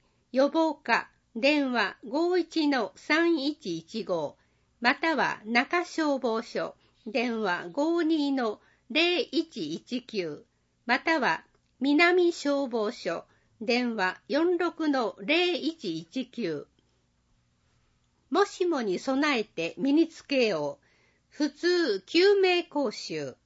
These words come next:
心肺蘇生法やエーイーディーの使い方を学びます。七月十八日日曜、九月十三日月曜、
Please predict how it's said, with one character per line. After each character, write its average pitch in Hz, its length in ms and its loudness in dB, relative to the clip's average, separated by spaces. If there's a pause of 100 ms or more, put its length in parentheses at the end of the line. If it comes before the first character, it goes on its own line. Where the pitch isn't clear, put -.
(760)
心 392 320 4
肺 220 300 2
蘇 254 200 -4
生 320 300 0
法 277 260 0
や 226 300 0 (340)
エ 320 60 4
ー - 20 4
イ 370 440 6
ー - 20 -20
デ 349 80 2
ィ 349 140 4
ー - 20 0
の 196 160 -2
使 - 300 -2
い 330 100 -2
方 269 380 -2
を 190 100 -2
学 170 280 -4
び 151 140 -8
ま 143 120 -8
す。 - 280 -20 (440)
七 381 340 0
月 349 380 -2
十 349 260 2
八 330 360 -2
日 262 360 -2
日 254 380 -2
曜、 170 360 -2 (480)
九 392 160 2
月 233 440 0
十 339 260 2
三 320 340 0
日 170 360 -6
月 233 340 -6
曜、 190 380 -2